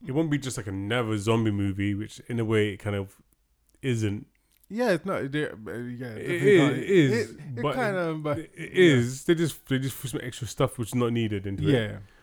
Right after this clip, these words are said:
Speaker 1: But anyway, but, um, yeah, and then afterwards, I was genuinely was excited to watch it.
Speaker 2: Yeah.
Speaker 1: And yeah, I think I, I was just, um,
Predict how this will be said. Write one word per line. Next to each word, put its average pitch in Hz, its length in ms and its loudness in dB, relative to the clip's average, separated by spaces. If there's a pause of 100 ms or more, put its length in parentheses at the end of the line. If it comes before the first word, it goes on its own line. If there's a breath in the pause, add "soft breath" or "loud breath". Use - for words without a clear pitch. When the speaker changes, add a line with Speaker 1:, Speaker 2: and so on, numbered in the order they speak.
(200 soft breath)
Speaker 1:
But 107 300 -2 (540)
anyway, 107 560 -2
but, 117 100 -6
um, 120 680 -2 (160)
yeah, 180 260 0
and 147 100 0
then 139 100 2
afterwards, 143 500 -4 (180)
I 117 60 -6
was 107 100 -2
genuinely 131 460 0
was 113 240 -4
excited 120 340 -10
to 113 60 -10
watch 117 220 -6
it. 98 160 -6 (320)
Speaker 2:
Yeah. 120 160 -6 (880)
Speaker 1:
And 131 180 -4
yeah, 160 220 0
I 123 40 -8
think 123 220 -10
I, 147 200 0 (200)
I 131 260 4
was 120 240 2
just, 120 340 -6
um, 110 960 -2